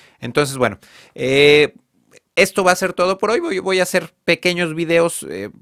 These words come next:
más o menos cortos, eh, especificando diferentes, diferentes novedades, diferentes funciones que tiene el programa. Entonces, bueno, espero que les haya gustado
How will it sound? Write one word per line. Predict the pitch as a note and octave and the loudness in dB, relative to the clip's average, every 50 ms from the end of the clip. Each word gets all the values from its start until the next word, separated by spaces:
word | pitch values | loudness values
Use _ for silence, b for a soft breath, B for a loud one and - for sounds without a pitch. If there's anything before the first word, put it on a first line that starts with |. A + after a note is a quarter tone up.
| _ | _
más | _ - - D#3 D#3+ - - | _ -8 -6 -4 -4 -4 -4
o | C#3+ | -6
menos | C#3+ D3 D3 D3 D3 - | -6 -6 -6 -6 -8 -8
cortos, | - - F#3+ E3+ D#3 - - F#3 A3 G#3 - | -2 2 2 2 2 2 -2 -4 -4 -4 -6
eh, | - - F2 D#2 C2 E2+ A#2 A#2 A2+ | -10 -14 -14 -14 -12 -10 -10 -8 -10
especificando | A2+ - - A#2+ - B2 A2+ A#2+ A#2 - C#3 C#3 C#3+ C#3+ C#3 C#3 C#3 C#3 b b b b _ | -8 -6 -6 -8 -6 -8 -10 -12 -4 0 0 0 0 0 0 -2 -2 -2 b b b b _
diferentes, | A2+ A#2+ A#2 - B2+ A#2+ B2+ C3+ C3+ C3 B2 - C3 B2+ B2 - - - _ _ _ _ _ _ _ _ _ _ _ _ _ _ _ _ - | -8 -8 -6 -2 -2 0 0 0 -2 -2 -4 -2 -2 -2 -2 -4 -10 -16 _ _ _ _ _ _ _ _ _ _ _ _ _ _ _ _ -18
diferentes | - G#2 A#2 A2 - B2 A2+ A#2+ B2 B2 B2 - A#2 A2 G#2+ | -8 -6 -6 -4 -2 -2 0 0 -2 -4 -4 -4 -4 -4 -4
novedades, | A2 G#2+ G#2+ A2 B2 C3+ D#3 E3 E3 E3+ E3+ E3 - - B2 | -4 -4 0 0 2 2 4 2 2 2 -2 -4 -6 -12 -12
diferentes | A#2 A2 - - A2+ A#2+ B2+ A#2+ B2 A#2 | -10 -8 -6 -6 -6 -6 -6 -8 -10 -12
funciones | - A2+ A2 G2+ - B2 B2 B2 - | -12 -12 -12 -8 -8 -8 -8 -8 -10
que | - A#2+ | -12 -12
tiene | - - A#2+ B2 | -12 -10 -10 -10
el | A#2+ A#2+ | -10 -6
programa. | - B2+ C#3 D3 E3 E3+ E3+ | -4 -4 -2 -2 -4 -6 -6
Entonces, | E3 D3+ - B2 A#2+ - - | -8 -8 -8 -8 -8 -8 -10
bueno, | G2 - - _ | -14 -14 -14 _
espero | - - - - B2 C3 - | -20 -16 -8 -4 -4 -4 -4
que | - A#2 | -6 -8
les | A2+ - - | -10 -6 -6
haya | C3 C3 B2+ | -6 -4 -4
gustado | B2+ C#3 C3+ - - D#3 D#3+ E3 G3 B3+ | -6 -8 -8 -2 0 0 2 2 0 -2